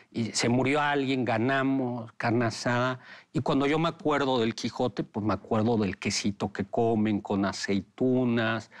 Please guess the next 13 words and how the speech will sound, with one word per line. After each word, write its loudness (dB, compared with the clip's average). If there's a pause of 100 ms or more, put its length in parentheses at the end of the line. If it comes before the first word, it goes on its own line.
(400)
Y 2
pues -2
de 0
Shakespeare -2
yo -2
me 2
acuerdo -2
que -4
viene 2
la 0
primera 0
receta -2
de, 0